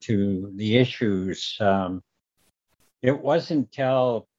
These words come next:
over the space of time that the government became more devious and more insidious in terms of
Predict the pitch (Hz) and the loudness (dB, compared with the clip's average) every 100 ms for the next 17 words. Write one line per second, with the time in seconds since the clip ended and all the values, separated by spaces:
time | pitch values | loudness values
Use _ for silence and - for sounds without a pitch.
0 | _ _ - - _ 143 147 143 117 107 | _ _ -20 -20 _ -2 0 0 0 -2
1 | - - 143 131 - 107 - 127 135 139 | -4 -2 2 2 0 -8 -4 0 2 0
2 | 135 113 101 107 113 127 127 120 113 107 | 0 -2 -4 -2 2 2 2 -2 -2 -4
3 | - 113 - 123 117 113 117 117 98 107 | -4 -6 -2 0 0 0 0 0 0 0
4 | 123 120 123 117 107 104 - 110 104 113 | 2 2 0 0 0 0 -4 -4 -2 0
5 | 117 110 95 - 131 135 127 107 90 - | 2 2 0 -4 -2 0 2 2 -2 -4
6 | 98 92 - 113 113 98 - 107 | -4 -4 0 2 2 0 0 0